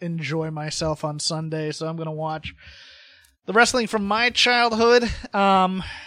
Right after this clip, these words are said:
the Crockett Cup. It's under the Hidden Gems under year nineteen eighty-six. If you wanna join the Patreon, patreon dot com slash shake them ropes, for as little as a buck, you can get all of our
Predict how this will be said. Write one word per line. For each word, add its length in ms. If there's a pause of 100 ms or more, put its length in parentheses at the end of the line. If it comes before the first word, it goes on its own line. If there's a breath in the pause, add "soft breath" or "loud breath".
(160 loud breath)
the 100
Crockett 400
Cup. 240
It's 100
under 180
the 100
Hidden 260
Gems 480
under 380
year 420
nineteen 580
eighty-six. 760 (480 loud breath)
If 60
you 80
wanna 180
join 240
the 80
Patreon, 680
patreon 420
dot 200
com 240
slash 280
shake 180
them 160
ropes, 180
for 140
as 100
little 160
as 120
a 40
buck, 460
you 80
can 140
get 200
all 340
of 120
our 340